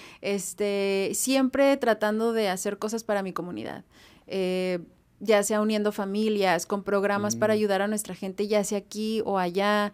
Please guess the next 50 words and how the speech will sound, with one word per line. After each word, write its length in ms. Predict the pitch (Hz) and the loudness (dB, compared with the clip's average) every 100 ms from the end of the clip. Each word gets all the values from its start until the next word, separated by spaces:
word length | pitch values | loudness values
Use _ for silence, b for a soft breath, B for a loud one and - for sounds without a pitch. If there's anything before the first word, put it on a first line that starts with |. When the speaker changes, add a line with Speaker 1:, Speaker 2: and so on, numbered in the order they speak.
| B B B | B B B
Speaker 1:
Eh, 400 | - 196 196 190 | -2 0 0 0
siempre 320 | 185 240 233 | -2 -2 0
me 60 | 247 | 0
ha 60 | 233 | 0
gustado 260 | 214 226 | 0 -2
mucho, 460 | 220 214 226 220 214 | -2 0 2 2 2
este, 320 | 196 190 190 | -2 -6 -4
ser 160 | 214 202 | -4 -2
voluntaria 680 | 214 202 190 196 220 294 285 | -2 -2 0 0 0 -4 -2
para 240 | 208 190 | 0 0
estos 340 | 185 185 208 208 | -2 -4 -8 -6
eventos, 520 | 190 196 202 202 202 | -4 -4 -4 -6 -4
en 100 | 220 | -2
certámenes 1000 | 247 214 - 202 208 214 214 202 202 190 | 0 -2 0 0 2 0 -2 -2 -4 -6
también. 640 | 190 190 202 214 214 208 208 b b b - | -8 -6 -4 0 0 -2 -4 b b b -4
Eh, 720 | 208 196 190 190 190 190 196 - | 0 2 2 2 0 -2 -4 0
tenía 320 | 294 277 269 | 4 4 4
mi 120 | 285 | 4
trabajo 400 | 277 254 233 254 | 6 8 8 6
aparte 440 | 247 214 196 202 233 | 4 6 6 4 0
también, 540 | 220 196 196 214 233 | 0 -2 0 0 -2
que 140 | 202 | -4
es 100 | 185 | -4
más, 240 | 202 202 196 | 0 0 2
era 220 | 202 202 | 2 2
más 160 | 208 208 | 2 -2
como 180 | 226 220 | -2 -2
en 60 | |
traumatología 720 | 185 190 185 185 175 196 202 | 0 0 -2 0 2 2 4
y 60 | 240 | 6
ortopedia, 600 | 226 196 190 220 226 254 | 6 4 4 6 8 8
Speaker 2:
Ah. 40 | 254 | 8
Speaker 1:
nada 440 | 247 247 254 247 | 8 12 12 12
que 160 | 247 240 | 12 10
ver, 300 | 254 269 277 | 10 8 6
Speaker 2:
<laughs> 320 | 156 - 139 | 2 0 8
Speaker 1:
pero, 560 | 254 254 254 247 247 240 | 10 12 12 10 10 10
pues, 160 | 262 302 | 8 8
eso 220 | 311 349 | 6 10
era 100 | 339 | 10
lo 160 | 330 | 8
que 140 | 294 262 | 6 2
me 80 | 240 | 4
ayudaba 300 | 247 269 294 | 6 6 10
a 40 | |
Speaker 2:
Todos 220 | 208 226 | 10 10
tenemos 320 | 254 262 302 | 10 8 12
Speaker 1:
sustentar 180 | 302 302 | 12 12
Speaker 2:
un 80 | 311 | 12
Speaker 1:
todos 140 | 339 | 12